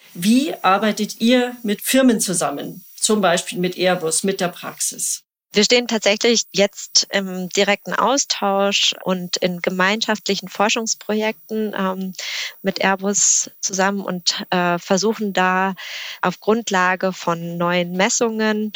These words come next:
Speaker 2: äh, von Modellsimulationen genau diese Frage zu beantworten, wie der Luftverkehr der Zukunft zu gestalten ist. Und im speziellen Airbus war da auch sehr interessiert an unserer Expertise und unseren Kenntnissen.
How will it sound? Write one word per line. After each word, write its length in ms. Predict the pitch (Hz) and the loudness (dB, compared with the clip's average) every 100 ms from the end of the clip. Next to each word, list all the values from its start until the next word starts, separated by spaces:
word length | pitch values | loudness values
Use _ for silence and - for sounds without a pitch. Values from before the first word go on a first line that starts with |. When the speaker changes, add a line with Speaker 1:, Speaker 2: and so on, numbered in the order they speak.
| - - - - | -10 -10 -10 -2
Speaker 2:
äh, 220 | 175 175 | 0 0
von 240 | - 180 | 0 0
Modellsimulationen 1800 | 175 175 170 202 214 208 208 202 190 185 - 180 175 190 190 190 190 190 - - | 2 2 4 4 4 2 0 2 2 2 0 0 0 0 2 2 0 -6 -8 -2
genau 380 | 175 170 190 208 | 0 4 4 2
diese 240 | 196 185 | 0 -4
Frage 540 | - 175 180 196 202 | -8 -2 0 2 0
zu 120 | - 175 | -2 -4
beantworten, 1000 | - 185 202 - 180 175 180 - 185 175 - - | -2 -2 -2 -4 -2 0 0 -2 -6 -6 -10 -12
wie 280 | 170 196 214 | -2 2 4
der 140 | 190 185 | 4 2
Luftverkehr 760 | 196 - 185 - - 185 180 | -2 -2 -4 -4 -2 0 0
der 160 | 175 - | -2 -4
Zukunft 460 | 196 180 175 - - | -4 -4 -4 -6 -4
zu 140 | 180 | 0
gestalten 560 | 190 - 160 170 - 160 | 2 2 2 0 -4 -10
ist. 400 | 160 - - - | -8 -6 -8 -4
Und 240 | 175 180 _ - - - | -4 -4 _ 0 0 -6
im 120 | 180 | -8
speziellen 420 | - - 190 185 | -6 0 0 2
Airbus 480 | 185 196 220 220 - | 0 0 0 -2 -2
war 100 | 180 | -2
da 280 | 175 175 185 | 0 -2 -4
auch 100 | - | -4
sehr 260 | - 185 | 0 0
interessiert 680 | 196 185 175 - 214 269 - - - - - | 0 -2 -6 -2 2 2 0 -8 -8 -8 -4
an 160 | 190 175 | -2 0
unserer 400 | 196 185 175 - | 0 0 0 -2
Expertise 720 | - - 175 - 220 220 202 | -4 -6 -4 0 2 0 -2
und 160 | 185 | -4
unseren 380 | 185 180 180 175 | -4 -6 -8 -8
Kenntnissen. 760 | - 196 254 214 208 226 226 | -2 -2 -2 -4 -4 -2 -4